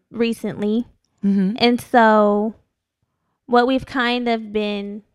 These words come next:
Speaker 1: what you may have been experiencing or what we've been reading about is, like, how some people may be having coronavirus anxiety, right?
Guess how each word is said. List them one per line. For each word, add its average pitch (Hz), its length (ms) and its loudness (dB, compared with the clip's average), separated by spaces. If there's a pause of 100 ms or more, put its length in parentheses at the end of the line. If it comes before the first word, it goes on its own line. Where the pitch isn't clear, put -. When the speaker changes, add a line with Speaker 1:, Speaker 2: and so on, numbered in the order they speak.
(680)
Speaker 1:
what 254 200 0
you 285 60 -8
may 262 140 -2
have 247 120 -2
been 220 140 -4
experiencing 220 840 -10
or 202 60 -8
what 208 180 -10
we've 220 240 -10
been 202 260 -10
reading 220 300 -10
about 196 360 -8
is, 190 120 -12
like, 185 280 -8
how 196 280 -10
some 226 220 -12
people 220 260 -16
may 202 160 -14
be 196 120 -14
having 202 280 -14
coronavirus 208 840 -10
anxiety, 190 600 -12
right? 202 320 -12